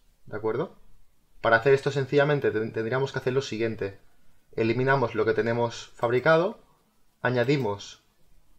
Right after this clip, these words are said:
aquí el efecto G G X, vamos a Drowness, desplegamos la casilla, ¿vale? Y aquí meteríamos este material, el Drowness,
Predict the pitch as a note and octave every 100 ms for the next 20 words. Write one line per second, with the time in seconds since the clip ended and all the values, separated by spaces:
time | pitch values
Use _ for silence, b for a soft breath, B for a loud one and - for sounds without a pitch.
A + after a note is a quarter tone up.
0 | - - - G2+ - C#3 G2+ - - -
1 | - - A2+ A2 C#3 - G#2 - B2+ C#3
2 | C#3 D#3 F3 A#3+ - - - - - _
3 | _ _ _ _ _ - B2+ B2+ B2+ A#2+
4 | D#3 D#3+ D#3+ A3+ - - _ _ _ _
5 | _ _ - - A2+ - A#2+ C3 C3+ A2+
6 | A#2 A2 - D#3+ E3 F#3+ - _ - -
7 | - - - - B2 C#3 - C#3+ C#3+ C#3+
8 | D3+ E3 E3 B2+ - B2+ A#2 G#2 G2 G#2+
9 | - _ - - _ _ _ _ _ -
10 | - - G#2+ G#2 A2+ G2+ F#2+ G2+ -